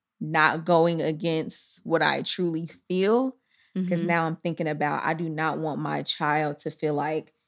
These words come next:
Speaker 1: you know, certain things are okay. I don't want my child to mimic certain things that have met, that have, that have ki-, kind of, like, weighed me down in a sense, but I know I need to kind of just, I just need to work on and work through it.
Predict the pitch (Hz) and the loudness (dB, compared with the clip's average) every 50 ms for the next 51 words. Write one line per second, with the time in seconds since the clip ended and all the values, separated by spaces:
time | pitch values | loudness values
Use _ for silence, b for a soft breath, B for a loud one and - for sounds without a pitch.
0 | _ _ _ - 143 143 - 160 - - 170 - - 160 151 165 156 143 143 139 | _ _ _ -8 -6 -6 -6 -4 -2 -2 -2 -2 -2 -6 -6 -6 -6 -6 -4 -4
1 | 139 131 120 - - - - 170 151 143 139 147 147 139 139 156 165 151 - - | -4 -4 -4 -6 -8 -4 0 2 2 4 4 2 2 2 2 2 2 2 2 0
2 | - 156 143 147 - - - 143 147 151 - - - - 151 156 151 170 185 180 | 0 -2 0 -2 -2 0 0 0 0 0 -4 -6 -6 -8 -6 -2 0 0 2 2
3 | 165 - - - _ _ _ _ _ _ - - - 233 247 214 190 220 220 - | 0 -2 -4 -8 _ _ _ _ _ _ -12 -4 0 2 2 4 2 0 0 0
4 | - 190 196 190 185 196 185 - 175 151 - - - _ - - - - 151 147 | 0 2 2 2 2 0 0 2 2 2 2 0 -4 _ -18 -10 -4 -2 -2 -2
5 | 151 151 151 151 160 160 151 151 - - 180 185 180 165 175 160 190 180 156 151 | -2 -2 -4 -4 -2 -2 -2 -2 -4 -4 -6 -4 2 4 4 4 6 6 6 6
6 | 147 151 151 151 - - - - _ - 160 175 165 160 190 170 156 151 156 175 | 6 4 2 -2 -8 -14 -18 -14 _ -2 2 2 2 2 2 0 -2 -2 -4 -8
7 | _ _ - 165 - - - 175 175 - _ _ _ - - 247 294 302 262 196 | _ _ -8 -8 -8 -6 -8 -10 -10 -12 _ _ _ -2 2 2 4 4 6 8
8 | 196 175 156 156 156 175 180 190 185 165 170 165 160 156 170 170 175 175 170 165 | 8 8 6 6 6 6 6 6 4 2 0 -2 -2 0 2 4 4 4 4 2
9 | 147 156 160 160 - - 160 151 151 - - - - _ - 160 160 170 170 160 | 0 -4 -6 -6 -8 -6 -6 -6 -6 -8 -10 -16 -18 _ -8 -4 0 0 0 0
10 | 165 165 156 180 160 165 165 151 156 147 - 175 160 151 156 156 147 151 - - | 0 0 -2 -2 -2 -4 -4 -6 -8 -6 -4 -4 -4 -4 -4 -6 -8 -8 -4 -4
11 | 156 160 160 160 156 - 170 160 147 151 151 151 156 151 151 - 151 147 143 147 | -4 -2 -2 -4 -4 -2 -2 -2 0 0 0 0 0 -2 -2 -2 -4 -2 -2 -2
12 | 147 147 151 156 - - - _ - 160 151 151 147 147 147 - - | -4 -4 -4 -4 -6 -8 -10 _ -6 -4 -4 -4 -6 -8 -8 -10 -12